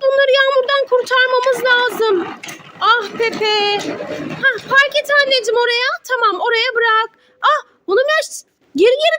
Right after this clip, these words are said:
kaçıyor. Hemen taş koymalıyız kamyonla. İttir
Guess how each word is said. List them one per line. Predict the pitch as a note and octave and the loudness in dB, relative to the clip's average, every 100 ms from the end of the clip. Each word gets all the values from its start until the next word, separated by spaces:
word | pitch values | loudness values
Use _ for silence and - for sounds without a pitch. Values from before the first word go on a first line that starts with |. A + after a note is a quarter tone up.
| D#5 | 0
kaçıyor. | D#5 - D5+ C#5 A4 - _ _ | 0 0 2 2 0 -4 _ _
Hemen | - B4 D5+ D5 | -2 0 0 0
taş | C#5 D5 | -2 -2
koymalıyız | - D5+ D5 C#5+ C5+ B4+ A#4+ - | 2 2 4 4 4 4 0 -4
kamyonla. | A4 A4+ A4 A4+ G4 F#4+ - - - | -4 0 2 2 0 -2 -4 -14 -6
İttir | E4+ F4 | -6 -2